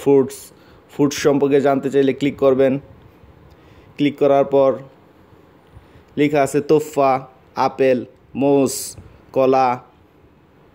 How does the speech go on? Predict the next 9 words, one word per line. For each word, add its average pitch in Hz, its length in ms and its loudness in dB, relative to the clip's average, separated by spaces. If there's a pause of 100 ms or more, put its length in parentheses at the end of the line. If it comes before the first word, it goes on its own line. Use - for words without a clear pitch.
(1120)
ব্ল্যাকবেরি, 131 560 0 (320)
কালোজাম, 127 500 0 (460)
বৃত্তিক, 135 420 -2 (100)
তরমুজ, 131 460 2 (1080)
জাওজাত 135 420 0
আল 135 220 0
হিন্দ, 135 260 -4 (540)
নারিকেল, 135 440 -2 (2500)
এনাফ, 135 360 -2